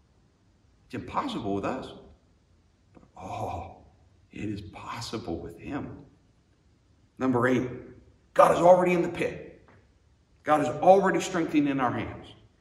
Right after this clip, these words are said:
God is already sharpening our weapons. He's already rescuing us from the lions. Did you hear me? He's already rescuing us from the lions. I can't promise you that none of you will get sick, but it is interesting to me.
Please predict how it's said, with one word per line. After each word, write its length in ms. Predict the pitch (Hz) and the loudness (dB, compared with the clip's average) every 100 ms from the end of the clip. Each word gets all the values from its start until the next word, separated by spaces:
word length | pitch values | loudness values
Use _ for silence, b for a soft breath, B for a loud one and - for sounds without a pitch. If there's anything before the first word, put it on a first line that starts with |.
| _ | _
God 200 | 160 175 | 6 6
is 80 | 214 | 6
already 600 | - - 202 208 190 170 | 0 2 2 4 4 2
sharpening 540 | - 156 147 135 127 | 2 2 2 0 -2
our 140 | 117 107 | 0 -2
weapons. 440 | 92 98 78 - B B B | -2 -6 -10 -14 B B B
He's 320 | 175 - - | -6 -6 2
already 480 | 185 202 - 208 196 | 10 10 10 2 2
rescuing 640 | 170 160 - - 147 120 | 2 0 -4 -4 -2 -2
us 120 | 107 95 | -4 -6
from 160 | 117 | -6
the 80 | 113 | -4
lions. 340 | 110 104 85 | -4 -4 -6
Did 140 | 131 147 | -8 -6
you 60 | |
hear 180 | 175 180 | -2 0
me? 140 | 196 226 B | 0 -2 B
He's 260 | 190 180 185 | -4 -4 0
already 680 | - - 226 196 196 196 196 | 8 12 12 8 4 2 0
rescuing 720 | 160 170 185 - 180 160 139 | 0 -2 -2 -6 -2 0 2
us 140 | 131 | 0
from 200 | - 139 | -4 -4
the 80 | 127 | 0
lions. 460 | 123 123 98 85 - - - B B | 0 -2 -4 -8 -14 -20 -20 B B
I 100 | 226 | -4
can't 260 | - 233 - | 0 -2 2
promise 360 | 185 190 180 | 2 2 0
you 80 | 185 | -2
that 120 | 151 147 | -2 -2
none 160 | 180 | -2
of 100 | 170 | 0
you 120 | 170 | 2
will 100 | 160 | 2
get 160 | 147 151 | 0 -4
sick, 500 | - 196 - - - | -4 -4 -6 -10 2
but 120 | 127 | 2
it 100 | 131 | 6
is 160 | 156 165 | 4 4
interesting 520 | 190 190 180 175 151 | 2 0 0 0 0
to 60 | 147 | 0
me. 440 | 143 143 - - | 0 0 -6 -12